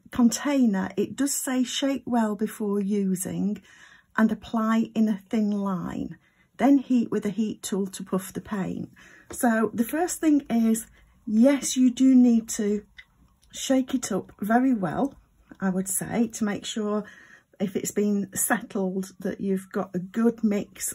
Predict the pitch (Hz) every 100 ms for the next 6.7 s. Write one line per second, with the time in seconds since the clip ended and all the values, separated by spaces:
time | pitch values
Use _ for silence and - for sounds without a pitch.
0 | - 190 180 180 - _ _ _ - 190
1 | 208 202 185 185 190 180 - - 185 190
2 | 208 190 190 165 - - - 175 _ -
3 | - - _ _ - 220 214 - 226 247
4 | - 254 320 359 - 339 294 294 - 277
5 | 269 285 190 175 202 247 - - 226 233
6 | 233 226 - 254 - -